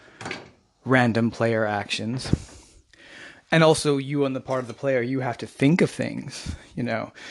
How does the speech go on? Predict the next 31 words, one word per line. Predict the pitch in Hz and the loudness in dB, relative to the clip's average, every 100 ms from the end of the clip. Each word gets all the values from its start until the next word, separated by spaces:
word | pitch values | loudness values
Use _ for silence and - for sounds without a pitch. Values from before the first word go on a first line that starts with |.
| - - | -16 -6
Instead | - 131 165 | -2 4 8
of | 165 135 | 8 8
looking | 147 139 151 143 | 4 4 2 0
through | - 139 143 139 | -2 0 4 4
your | 131 123 | 2 0
player's | - 139 131 127 | 0 4 4 4
handbook | - 135 135 123 123 113 - - | 2 4 4 4 2 2 -6 -12
and | - 123 | -4 -2
looking | 120 135 123 | 2 2 4
at | 117 | 6
all | 123 123 123 120 | 8 10 8 6
the | 120 | 2
actions | 123 113 - 120 | 0 -2 -4 -4
that | 110 117 | -4 -4
you | 117 | -4
can | 110 113 | -4 -4
do | 117 120 110 107 - - - - - - _ _ _ _ _ _ - | -2 -2 -4 -8 -12 -20 -20 -20 -20 -20 _ _ _ _ _ _ -2
and | - | 2
saying, | - 120 110 | 4 2 2
"Okay, | 127 151 214 | 2 6 8
these | 123 135 | 6 4
are | 147 | 2
the | 131 | 0
things | 120 151 135 | 2 2 2
I'm | 120 | 0
gonna | 113 | -4
do | 104 127 170 113 | -2 2 4 2
when | 113 | -2
it's | 107 | -2
my | 123 117 | -2 -2
turn." | - 147 131 95 | 0 0 0 -2